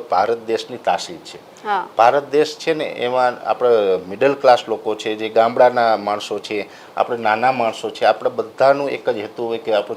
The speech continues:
Speaker 1: છોકરો ભણીને નોકરી કરે.
Speaker 2: હા.
Speaker 1: કેમ કે આપણે નોકરીથી ટેવાયેલા છે બધા. એટલે જે તે સમયે મારી પણ એક, અ, ઈચ્છા એવી જ હતી કે હું કોઈ સારી જગ્યાએ નોકરી કરીશ.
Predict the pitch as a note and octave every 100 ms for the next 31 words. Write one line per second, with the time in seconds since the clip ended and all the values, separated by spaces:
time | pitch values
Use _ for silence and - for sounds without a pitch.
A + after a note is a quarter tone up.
0 | - G#2+ G#2+ F#2 G#2 G2+ F#2+ F#2+ F2 D#2+
1 | - - - - - G3 - - - -
2 | - - - A2+ B2+ A#2+ C3 A2+ A2 A2
3 | A2+ G#2 G#2+ G2 F#2 F2+ E2 D#2+ D#2+ E2
4 | E2 D#2 - - - - - A2 - F#2+
5 | A2 - B2+ B2+ A2+ G#2+ B2 B2+ C3 B2+
6 | A#2+ - A#2+ A#2 A#2 A#2 - B2+ B2+ A2+
7 | A2 A2+ A2 A2+ A#2 A#2 A2 G#2 G#2+ G#2
8 | G2 G2+ F2+ F2 E2+ E2 D#2+ D#2+